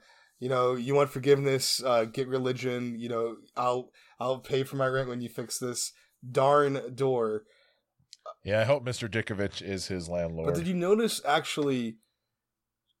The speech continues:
Speaker 1: like, sure, he moves into a crappy apartment at first, but, like, after he leaves and has his suit, he actually kinda has the best setup of all the Spider-Men, showing, like,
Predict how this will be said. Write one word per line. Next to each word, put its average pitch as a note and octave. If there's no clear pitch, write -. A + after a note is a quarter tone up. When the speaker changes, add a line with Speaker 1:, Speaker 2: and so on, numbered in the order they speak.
Speaker 1:
like, C#3+
sure, E3
he D3
moves D3
into C3+
a A#2
crappy A#2+
apartment A2
at G#2+
first, A2+
but, C#3
like, B2
after D#3
he C#3
leaves A#2
and A#2
has A#2+
his A2
suit, B2
he D#3+
actually G#3
kinda E3
has D3
the B2+
best A#2+
setup B2
of A2
all A#2
the A2
Spider-Men, B2
showing, B2+
like, A2